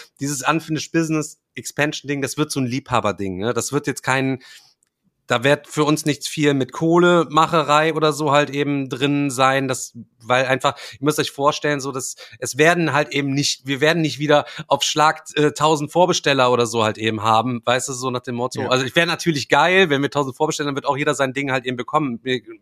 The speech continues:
Speaker 1: Jeder meinetwegen soll so ein Ding haben, der da Bock drauf hat, so. Sehen wir dann, aber anhand der Vorbestellerzahl kann man das dann einfach so ein bisschen abschätzen. Genau. Und,
Speaker 2: Und
Speaker 1: ähm,
Speaker 2: wenn's gut
Speaker 1: du
Speaker 2: läuft, dann haben wir Pickup auf der Messe dann, ne?
Speaker 1: Genau.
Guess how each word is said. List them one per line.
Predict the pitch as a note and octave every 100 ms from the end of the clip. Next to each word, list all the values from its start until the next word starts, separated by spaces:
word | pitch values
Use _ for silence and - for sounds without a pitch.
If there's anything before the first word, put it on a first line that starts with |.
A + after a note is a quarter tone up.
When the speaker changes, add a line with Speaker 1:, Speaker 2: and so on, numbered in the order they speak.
| _
Speaker 1:
Jeder | C3 E3+ D3 A2+
meinetwegen | B2+ B2 - B2
soll | A#2+ A#2+ A#2
so | A2+
ein | A2+
Ding | A#2 A2+
haben, | A2+ A2 G#2+
der | A2
da | A2
Bock | B2+
drauf | - G2+
hat, | G#2+ -
so. | G#2 - - - _ -
Sehen | C#3 C3+
wir | B2+
dann, | B2+
aber | A#2 B2+ B2+
anhand | C3+ C3+ C#3
der | C3+
Vorbestellerzahl | C#3+ C#3+ - C#3 C3 B2 C3 B2+
kann | C3
man | A#2+ A2+
das | -
dann | G#2
einfach | A2 A2
so | G2+
ein | G2
bisschen | G2+ G2
abschätzen. | G2 - F#2+ - - - - _ -
Genau. | A2 G#2+ G#2 - - -
Und, | C3+ C3 B2
Speaker 2:
Und | B2
Speaker 1:
ähm, | B2+ B2+ B2+
Speaker 2:
wenn's | C3+ -
gut | C#3+
Speaker 1:
du | C#3
Speaker 2:
läuft, | C#3 C#3+ C#3+
dann | B2
haben | B2 B2
wir | A#2+
Pickup | A#2 _ - C#3 - A#2 A#2+ -
auf | A2 A2 A2 - -
der | A2 G#2
Messe | G#2 G2+ -
dann, | G2 G2
ne? | A2 A2 _ _ _ _ -
Speaker 1:
Genau. | G#2 F2+ F2 F#2 _